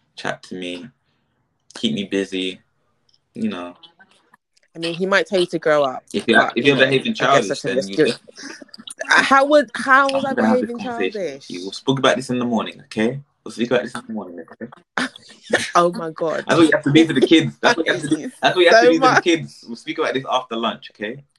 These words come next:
Speaker 2: No, because I wanna speak about it now, and you're making me look like more of a kid.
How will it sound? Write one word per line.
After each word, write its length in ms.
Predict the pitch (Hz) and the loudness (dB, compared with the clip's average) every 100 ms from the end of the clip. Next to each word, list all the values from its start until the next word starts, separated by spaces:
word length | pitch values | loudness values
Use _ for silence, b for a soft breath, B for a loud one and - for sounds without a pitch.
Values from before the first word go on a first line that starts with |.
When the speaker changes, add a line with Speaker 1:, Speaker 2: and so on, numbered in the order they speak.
| _ _ _ _ _ _ _ _ 90 90 - _ _ B B B B B B 339 | _ _ _ _ _ _ _ _ -18 -18 -20 _ _ B B B B B B -6
Speaker 2:
No, 320 | 233 269 285 | 4 6 8
because 240 | 285 285 294 | 6 2 2
I 100 | 277 | 4
wanna 180 | 285 330 | 2 2
speak 200 | 262 254 | -8 -6
about 240 | 262 233 | -2 -2
it 80 | 240 | -2
now, 280 | 254 262 214 | -4 -2 -4
and 120 | 214 | -6
you're 80 | 240 | -6
making 200 | 254 269 | -8 -8
me 80 | |
look 100 | 226 | -6
like 120 | 180 226 | -6 -6
more 180 | 226 | -8
of 100 | 220 | -10
a 40 | 196 | -10
kid. 340 | - 233 294 | -4 -4 -4